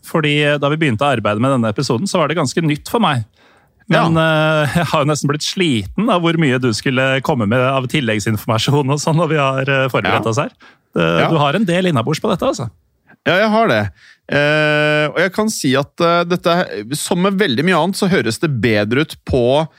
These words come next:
Speaker 2: originalspråket eller på engelsk enn på norsk. Og dagens, ja, Morten?
Speaker 1: Ja,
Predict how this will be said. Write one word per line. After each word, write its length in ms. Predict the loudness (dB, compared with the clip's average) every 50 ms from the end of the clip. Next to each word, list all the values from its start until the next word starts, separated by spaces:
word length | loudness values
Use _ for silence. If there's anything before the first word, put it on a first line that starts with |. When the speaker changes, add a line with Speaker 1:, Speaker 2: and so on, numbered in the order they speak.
| _ _ _ _ -20 -12 _ 0
Speaker 2:
originalspråket 1500 | 0 0 2 2 2 4 4 4 4 2 2 0 -2 -4 -4 -2 0 0 0 0 -2 -4 -4 0 0 2 0 0 -2 -6 _ -2
eller 400 | 0 0 2 2 2 2 2 2 0
på 180 | 0 0 2 2
engelsk 520 | 2 2 2 2 0 0 -2 -4 -8 -12 -10 _ 0
enn 320 | 0 0 0 -2 -6 -10 _ _ -14 -6 -2
på 320 | 0 2 2 2 0 0 -4 _ _ _ _ _ -4
norsk. 800 | -2 0 2 2 2 2 2 0 0 -2 -4 -4 -6 -8 -14 -14 -14 -16 -20 -20 -20 -20 -20 -20 _ -2
Og 220 | 0 0 0 0 -2 -4 -8 -6
dagens, 560 | -2 0 2 2 2 2 0 0 -2 -2 -2 -2 0
ja, 140 | 0 0 -2 -4 -10 _ _ _ -4
Morten? 220 | -4 -2 0 0 0
Speaker 1:
Ja, 100 | 0